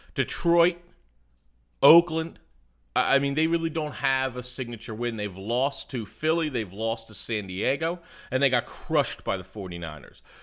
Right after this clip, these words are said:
This is a fraud team. I don't expect, I'm gonna bet against them in the playoffs when it comes around,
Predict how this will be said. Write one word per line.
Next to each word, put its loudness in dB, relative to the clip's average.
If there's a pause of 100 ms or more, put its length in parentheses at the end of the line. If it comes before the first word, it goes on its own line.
(100)
This -2
is -6
a -4
fraud -2
team. -6
I -2
don't 0
expect, -4
I'm -2
gonna -4
bet 0
against -6
them -6
in -8
the -8
playoffs 0
when -12
it -10
comes -6
around, -2